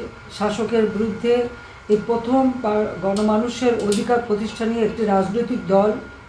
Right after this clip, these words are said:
বঙ্গবন্ধু শেখ মুজিব কারাগারে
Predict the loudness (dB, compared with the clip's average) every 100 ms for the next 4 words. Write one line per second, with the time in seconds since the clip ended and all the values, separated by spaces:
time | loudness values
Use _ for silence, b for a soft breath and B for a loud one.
0 | -14 -14 -20 -20 -20 -20 -20 -20 -20 -20
1 | -12 0 4 4 2 -2 0 -2 0 0
2 | -2 2 4 4 4 4 4